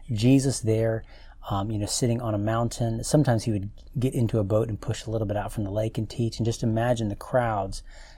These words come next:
just amassing, coming from, there were, there's this place called the Decapolis, and a lot of times they would come from all the regions,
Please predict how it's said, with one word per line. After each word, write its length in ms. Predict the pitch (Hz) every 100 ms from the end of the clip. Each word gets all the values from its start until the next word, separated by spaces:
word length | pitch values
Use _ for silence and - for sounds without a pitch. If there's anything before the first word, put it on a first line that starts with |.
| -
just 240 | 131 -
amassing, 500 | 123 110 127 - 98
coming 280 | - 113 113
from, 380 | - 107 101 98
there 180 | 123 113
were, 300 | 110 107 - - -
there's 220 | 120 107
this 100 | 104
place 200 | - 113
called 160 | -
the 40 | 101
Decapolis, 760 | 98 - - 131 - 98 -
and 100 | 110
a 20 |
lot 160 | 104 117
of 80 | 120
times 180 | 107 101
they 60 |
would 120 | 104
come 180 | - 110
from 160 | 107 - -
all 340 | 131 139 139
the 80 | 127
regions, 560 | 110 117 110 92 92